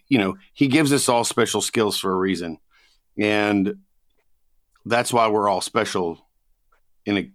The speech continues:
in a community. So it's, it's mind-boggling that, I don't know about you, but for me,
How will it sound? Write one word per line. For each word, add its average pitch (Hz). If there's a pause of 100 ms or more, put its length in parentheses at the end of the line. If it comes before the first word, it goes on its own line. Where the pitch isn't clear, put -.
(140)
in 107
a 95
community. 95
So 104 (960)
it's, 131 (1900)
it's 156
mind-boggling 135
that, 107 (2250)
I 135
don't 139
know 117
about 101
you, 107
but 95
for 117
me, 127